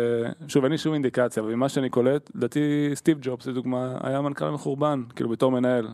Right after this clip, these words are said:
אבל הוא היה אינדיבידואל קונטריביוטור מדהים לפרודקט בחברה.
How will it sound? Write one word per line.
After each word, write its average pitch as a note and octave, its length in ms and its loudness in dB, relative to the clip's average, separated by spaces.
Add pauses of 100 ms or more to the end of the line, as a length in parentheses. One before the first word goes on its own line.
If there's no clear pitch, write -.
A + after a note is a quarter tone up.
אבל A#2 260 2
הוא A2+ 60 4
היה B2+ 80 4
אינדיבידואל C3+ 460 -2
קונטריביוטור C3 480 -2
מדהים A#2+ 460 0
לפרודקט A#2 480 2
בחברה. B2 400 0